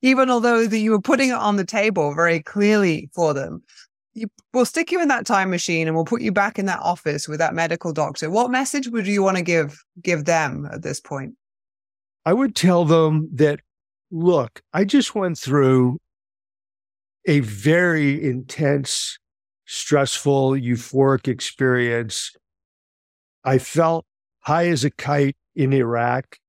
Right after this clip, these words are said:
Speaker 2: in, in, in before Iraq. I've, I was incredibly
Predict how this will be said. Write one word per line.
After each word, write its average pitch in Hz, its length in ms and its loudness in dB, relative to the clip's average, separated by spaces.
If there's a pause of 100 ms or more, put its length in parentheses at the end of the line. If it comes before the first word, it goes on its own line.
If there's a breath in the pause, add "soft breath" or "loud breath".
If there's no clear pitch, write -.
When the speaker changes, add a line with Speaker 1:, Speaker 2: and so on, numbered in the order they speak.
(360)
Speaker 2:
in, 120 240 -2
in, 131 400 -2
in 120 320 -2 (160)
before 135 580 0
Iraq. 117 520 -6
I've, 117 220 -2
I 131 120 -6
was 117 180 -4
incredibly 143 960 0